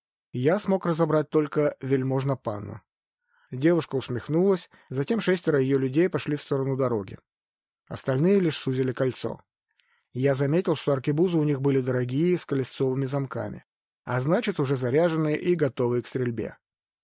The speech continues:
Девушка улыбнулась и спросила что-то, поглядев на мушкетёров. Зубов перевёл. «Панночка спрашивает, откуда вы?» «Из Франции, ты же сам знаешь», не понял я. «Она про княжество», ответил стрелецкий голова.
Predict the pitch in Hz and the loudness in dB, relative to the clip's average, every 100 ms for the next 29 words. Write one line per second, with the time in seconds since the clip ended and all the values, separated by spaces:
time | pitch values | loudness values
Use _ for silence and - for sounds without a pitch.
0 | _ _ - 135 139 127 139 135 131 165 | _ _ -4 0 2 2 0 0 2 2
1 | 185 - - 139 - 196 180 - 185 170 | 2 -2 -4 -4 -2 -2 -2 0 -2 -2
2 | 147 131 131 131 143 131 - 131 123 120 | -2 -2 0 0 -2 -4 -4 -4 -4 -4
3 | - _ _ _ - 120 120 160 165 - | -10 _ _ _ -10 -4 0 2 2 2
4 | 151 135 113 - _ _ _ _ - 151 | 2 2 -2 -6 _ _ _ _ 0 2
5 | 147 - 139 - 165 135 - 120 147 156 | 0 -4 -4 0 0 2 0 -2 -2 -2
6 | - 139 113 101 113 _ _ _ - 147 | -2 -2 -2 -4 -10 _ _ _ -8 -2
7 | 202 175 131 131 151 165 175 143 117 117 | 0 2 0 -2 0 0 0 -2 -2 -8
8 | - - - 131 123 120 120 117 113 - | -10 -12 -10 -8 -6 -6 -4 -6 -8 -14
9 | _ _ _ _ - 113 135 165 180 180 | _ _ _ _ -10 -2 0 2 0 0
10 | 143 120 110 - - - _ - 127 110 | -2 -2 -6 -10 -12 -14 _ -14 -12 -6
11 | 135 139 131 135 123 131 - 131 127 117 | -6 -6 -8 -6 -4 -4 -4 -4 -2 -2
12 | 110 113 | -4 -8